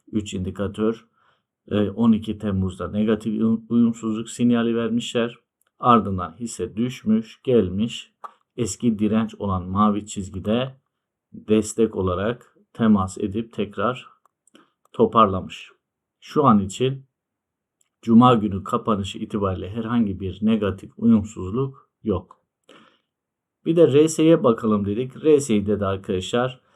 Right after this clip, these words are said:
gelmiş. Bakın elli çizgisi, bu kırmızı çizgiye iki kez temas edip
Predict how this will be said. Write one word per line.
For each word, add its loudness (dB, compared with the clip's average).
gelmiş. 4
Bakın -2
elli 0
çizgisi, -6
bu -10
kırmızı 0
çizgiye -2
iki -8
kez -6
temas -4
edip -6